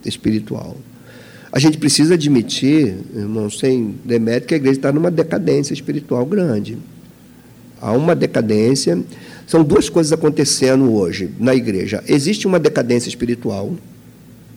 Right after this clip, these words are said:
mas junto com essa decadência, não sei se vocês percebem como eu percebo, junto com essa decadência há também uma inquietação. A igreja parece que começa a viver uma crise.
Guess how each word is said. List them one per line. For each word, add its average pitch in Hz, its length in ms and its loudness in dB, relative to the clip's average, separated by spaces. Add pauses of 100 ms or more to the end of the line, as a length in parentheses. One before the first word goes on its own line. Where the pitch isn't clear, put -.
(260)
mas 175 200 4
junto 196 300 2
com - 80 2
essa 160 160 2
decadência, 139 720 2
não 151 80 2
sei 160 140 2
se - 80 -6
vocês - 240 0
percebem 165 560 2
como 143 260 0
eu 120 100 2
percebo, 113 600 -4 (100)
junto 156 260 2
com - 80 -4
essa 156 220 -2
decadência 135 680 0
há 170 160 4
também 175 500 4
uma 180 240 4
inquietação. 202 1160 2 (960)
A - 40 -20
igreja 165 200 4
parece 175 320 2
que - 20 -14
começa 180 300 2
a 180 40 2
viver 175 220 6
uma 190 160 4
crise. 113 540 2